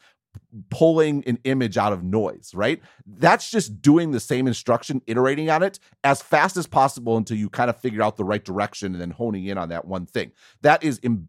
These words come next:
an embarrassingly parallel process. And it turned out that these nvidia cards with this sort of multiple cores and this shader architecture were, were very well suited to any problem that's embarrassingly parallel, particularly machine learning.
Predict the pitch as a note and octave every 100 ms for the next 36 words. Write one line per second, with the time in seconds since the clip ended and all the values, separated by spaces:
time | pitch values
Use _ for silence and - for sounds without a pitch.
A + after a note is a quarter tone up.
0 | - B2 G#2+ F2 - C3 D#3 - C#3+ B2
1 | C3 A2 G#2 F#2 - G#2+ - - - -
2 | _ _ _ _ D#3 D3+ C#3 - - C#3+
3 | - E3 D#3+ E3 F3 D#3+ C3+ C3 A#2+ A2+
4 | F2 D3+ F3+ F3 - C#3+ A#2 G#2 G#2+ -
5 | G#2 - A2+ F#2 - _ G2+ A#2+ D3 F#3+
6 | F3+ F3 - B2 G#2+ G2+ - _ _ _
7 | A#2+ A#2 G2+ - D3+ D3 D3 A#2+ B2+ C3+
8 | - G2+ - F2+ E2 _ - A2+ B2 -
9 | A#2+ A2+ E2+ D#2+ - G#2+ D3 D3+ E3 C3
10 | B2+ B2 - C3+ B2 G2+ F#2 _ _ -
11 | C3 - E3 G#3+ G#3+ F3+ D#3 C#3 A#2 G#2+
12 | A2+ A#2+ G#2 G#2+ G2+ F#2+ - G#2 F#3 D#3+
13 | C#3+ A2+ - G#2 F2+ F2+ -